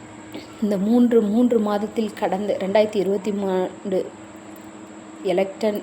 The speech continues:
எலெக்ஷன் வந்து முடிஞ்சதுக்கு முன்னாடி மூணு மாசத்திலேயே ஒரு கோடி ரூபா செலவினம் பண்ணியிருக்கிறாங்க. மக்கள் தொகை அதிகமான இருக்க ஏரியா. என்னோட செலவினத்தையும் யாராவது உண்மையான அதிகாரி வந்து ஆய்வு பண்ணாங்கன்னா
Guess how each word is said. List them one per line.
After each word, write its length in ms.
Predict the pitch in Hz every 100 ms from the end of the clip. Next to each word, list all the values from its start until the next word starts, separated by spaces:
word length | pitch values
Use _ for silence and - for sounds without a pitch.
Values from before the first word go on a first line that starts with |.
| -
எலெக்ஷன் 440 | 175 185 - 214
வந்து 280 | 190 180 196
முடிஞ்சதுக்கு 520 | 190 190 208 214 190 170
முன்னாடி 420 | 190 220 202 220 - - - -
மூணு 220 | 196 208
மாசத்திலேயே 680 | 202 196 202 214 226 220 233
ஒரு 220 | 175 208 220
கோடி 200 | 214 202
ரூபா 400 | 180 190 208 214 - - - -
செலவினம் 480 | - 190 190 185 185
பண்ணியிருக்கிறாங்க. 600 | 190 190 185 185 185 190 190 214
மக்கள் 320 | 190 - 269
தொகை 240 | 247 226
அதிகமான 600 | 202 175 208 208 214 220
இருக்க 260 | 208 190 185
ஏரியா. 540 | 175 180 190 185 190 - - - - -
என்னோட 320 | 190 196 202 202
செலவினத்தையும் 760 | 208 202 220 208 190 208 202 220 214 - - - - - -
யாராவது 800 | 185 202 226 240 240 247 240 220
உண்மையான 500 | 190 202 202 208 208
அதிகாரி 480 | 202 175 190 196 190
வந்து 260 | 180 180 196
ஆய்வு 300 | 175 196 220
பண்ணாங்கன்னா 440 | 185 175 175 185